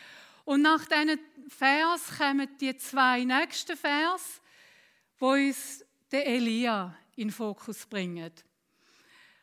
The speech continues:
Und da kann man sich ja schon ein bisschen fragen, wie steht jetzt das im Zusammenhang zueinander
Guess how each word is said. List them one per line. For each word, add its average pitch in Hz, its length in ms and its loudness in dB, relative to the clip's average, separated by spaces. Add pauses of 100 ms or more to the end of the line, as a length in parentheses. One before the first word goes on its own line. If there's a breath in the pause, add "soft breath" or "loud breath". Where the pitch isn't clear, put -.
(120)
Und 262 200 -2
da 302 80 2
kann 311 240 0
man 302 80 2
sich 302 180 -4
ja 285 160 0
schon 330 140 -4
ein 311 60 -8
bisschen 330 140 -6
fragen, 247 360 0
wie 233 80 -4
steht 262 380 -4
jetzt 240 240 -8
das 233 280 -6
im 226 280 -8
Zusammenhang 294 640 -2
zueinander 285 760 0